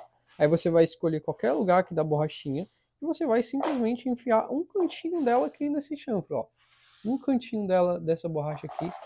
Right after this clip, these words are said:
você vai enfiar ali naquele chanfro lá, ó. Beleza,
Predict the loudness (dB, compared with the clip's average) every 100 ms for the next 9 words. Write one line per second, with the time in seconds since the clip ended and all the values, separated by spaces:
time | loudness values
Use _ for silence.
0 | -20 -20 -10 -6 0 2 2 2 4 4
1 | 2 _ 0 2 2 -2 _ _ _ -10
2 | -6 -4 -2 -4 -4 -8 -2 0 0 -2
3 | _ _ _ _ 2 6 6 2